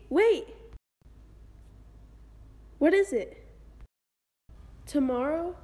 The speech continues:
find my scent again, and we can meet up and hang out. It's a plan.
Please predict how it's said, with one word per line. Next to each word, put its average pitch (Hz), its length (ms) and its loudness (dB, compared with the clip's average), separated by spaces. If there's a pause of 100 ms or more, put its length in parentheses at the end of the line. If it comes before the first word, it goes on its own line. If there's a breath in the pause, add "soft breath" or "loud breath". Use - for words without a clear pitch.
(160)
find 320 320 -2
my 330 140 -2
scent 302 380 -4
again, 196 420 -10 (140)
and 247 160 -2
we 269 120 -4
can 269 200 -6
meet 285 180 -4
up - 340 -8
and 240 160 -6
hang 294 200 -2
out. 320 260 -8 (600)
It's 302 240 2
a 233 60 -6
plan. - 480 -12